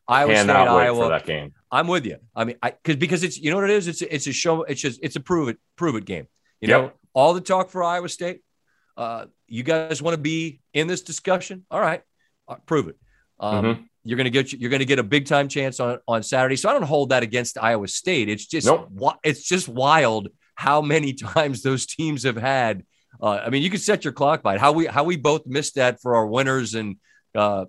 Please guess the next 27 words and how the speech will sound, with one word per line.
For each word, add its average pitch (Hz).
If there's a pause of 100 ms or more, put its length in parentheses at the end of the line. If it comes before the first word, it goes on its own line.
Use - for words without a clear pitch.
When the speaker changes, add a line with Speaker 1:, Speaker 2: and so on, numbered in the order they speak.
(100)
Speaker 1:
you 113
know, 92
selections, 117 (100)
uh, 95
I, 98
is, 107
it's 131
on 127
us, -
uh, 92
I 90
guess. 101
But 95 (380)
the 123
Speaker 2:
How 160
did 214
winners 208
do 139
this 110
week? 107 (720)
Speaker 1:
Uh, 233
Steve, 277
we 269
went 247
four 233
and 254
one. 262